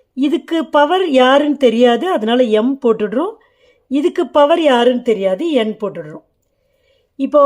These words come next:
என் ஓவை பொறுத்து வினை வகை என்னன்னா, எம் தான். ஓ டூவை பொறுத்து வினை வகை என்னன்னா, என் தான். ஒட்டுமொத்த வினை வகை சொல்றப்ப எம்மையும் என்னையும் ஆட் பண்ணணும். So, இதெல்லாம் பேசிக், ரொம்ப கிளியரா தெரிஞ்சிச்சுன்னா,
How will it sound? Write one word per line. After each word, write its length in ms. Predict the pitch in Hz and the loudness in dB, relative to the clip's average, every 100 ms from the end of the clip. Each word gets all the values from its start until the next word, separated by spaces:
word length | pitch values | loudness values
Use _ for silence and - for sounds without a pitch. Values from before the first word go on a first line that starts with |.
| 277 254 | 4 4
என் 200 | 262 311 | 0 2
ஓவை 300 | 403 403 370 320 | 0 0 0 -2
பொறுத்து 360 | - 302 311 392 | 2 0 0 -4
வினை 260 | 294 277 302 | -2 0 0
வகை 240 | 294 277 247 | 0 2 2
என்னன்னா, 360 | 233 247 262 370 339 | 2 -2 -2 -2 -2
எம் 260 | 220 208 226 | -4 -4 -4
தான். 200 | 220 - _ _ _ _ _ _ | -4 -6 _ _ _ _ _ _
ஓ 140 | 262 330 | 0 2
டூவை 360 | 403 415 415 381 | 2 2 4 2
பொறுத்து 360 | 269 311 330 403 320 | 2 0 2 -2 0
வினை 220 | 294 320 | 0 0
வகை 260 | 311 277 277 | 0 2 2
என்னன்னா, 420 | 254 254 285 285 480 571 _ _ _ _ - | 2 2 0 0 -2 -6 _ _ _ _ -14
என் 340 | 185 202 214 226 | -8 -4 -2 -2
தான். 200 | 208 214 - _ _ _ _ | -2 -4 -8 _ _ _ _
ஒட்டுமொத்த 640 | 262 - - 440 381 370 349 | 0 2 2 4 2 -2 -4
வினை 240 | 311 330 | -2 -2
வகை 260 | 320 320 320 | 0 -2 -2
சொல்றப்ப 440 | 302 285 247 254 415 277 | -4 0 0 2 0 2
எம்மையும் 540 | 226 240 247 247 339 | 0 0 0 0 -2
என்னையும் 460 | 254 202 202 240 311 | -2 -4 -4 -4 -4
ஆட் 240 | 190 190 | -4 -6
பண்ணணும். 340 | - 175 160 _ _ _ _ _ _ | -10 -10 -12 _ _ _ _ _ _
So, 140 | - | -2
இதெல்லாம் 300 | 247 220 262 | 0 2 2
பேசிக், 500 | 214 240 277 247 247 190 | 4 4 4 -4 -6 -8
ரொம்ப 360 | 196 269 311 | -6 -6 -8
கிளியரா 340 | - 262 262 254 | -4 2 4 4
தெரிஞ்சிச்சுன்னா, 540 | 254 240 247 285 381 | 0 0 -8 -8 -8